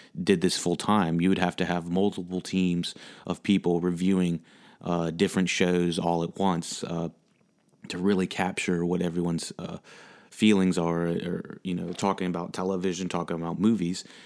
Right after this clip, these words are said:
So I almost felt, uh, like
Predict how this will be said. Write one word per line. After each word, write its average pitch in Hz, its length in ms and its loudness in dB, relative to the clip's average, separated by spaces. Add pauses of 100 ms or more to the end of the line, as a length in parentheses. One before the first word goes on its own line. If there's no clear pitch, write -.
So 104 300 2 (240)
I 139 160 4
almost 160 340 2
felt, 113 320 0 (720)
uh, - 80 -10 (100)
like 98 420 -2